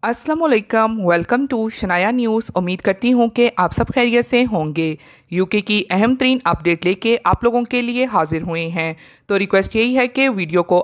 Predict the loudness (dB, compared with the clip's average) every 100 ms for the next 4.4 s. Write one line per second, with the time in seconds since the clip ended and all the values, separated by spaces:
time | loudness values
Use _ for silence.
0 | 0 -2 -2 -2 -2 -4 -4 -2 0 0
1 | 2 0 0 -2 -2 2 0 0 -2 -2
2 | -2 -4 -2 0 0 0 -2 -4 -8 -10
3 | -6 -6 -8 _ _ -4 -2 0 2 0
4 | 0 0 2 0